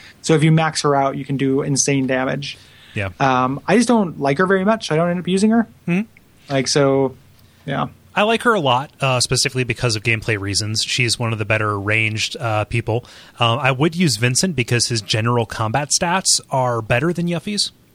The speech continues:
Speaker 2: Um,
Speaker 1: Mm-hmm.
Speaker 2: or
Speaker 1: But
Speaker 2: Yuffie's
Speaker 1: his
Speaker 2: or
Speaker 1: limit
Speaker 2: whatever.
Speaker 1: breaks are kind of a
Speaker 2: Uh, yeah, they're, they're, they're, they're not dependable. Um,
Speaker 1: Yeah.
Speaker 2: where-, whereas Yuffie's are. Um, but, uh, but,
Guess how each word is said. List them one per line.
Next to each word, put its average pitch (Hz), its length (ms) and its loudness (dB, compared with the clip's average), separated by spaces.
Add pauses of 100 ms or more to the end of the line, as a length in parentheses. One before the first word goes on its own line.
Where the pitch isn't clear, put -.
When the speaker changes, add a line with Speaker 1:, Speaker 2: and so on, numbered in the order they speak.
(140)
Speaker 2:
Um, 190 80 4 (160)
Speaker 1:
Mm-hmm. 127 80 -8
Speaker 2:
or - 40 -2
Speaker 1:
But 156 80 4
Speaker 2:
Yuffie's 151 160 4
Speaker 1:
his 147 200 4
Speaker 2:
or 147 40 2
Speaker 1:
limit 151 120 4
Speaker 2:
whatever. 139 140 4
Speaker 1:
breaks 135 160 0
are 139 80 -2
kind 139 180 0
of 135 60 0
a 135 40 2
Speaker 2:
Uh, 135 160 2 (400)
yeah, 143 280 2
they're, 123 160 2
they're, 127 160 0
they're, 123 380 0
they're 131 220 0
not 127 200 -2
dependable. 107 520 -4 (240)
Um, 110 280 0
Speaker 1:
Yeah. 135 140 4
Speaker 2:
where-, 131 60 -4
whereas 110 460 0
Yuffie's 107 340 -4 (100)
are. 101 340 -10 (420)
Um, 107 560 -2
but, 117 340 -4
uh, 104 280 -2
but, 123 120 -8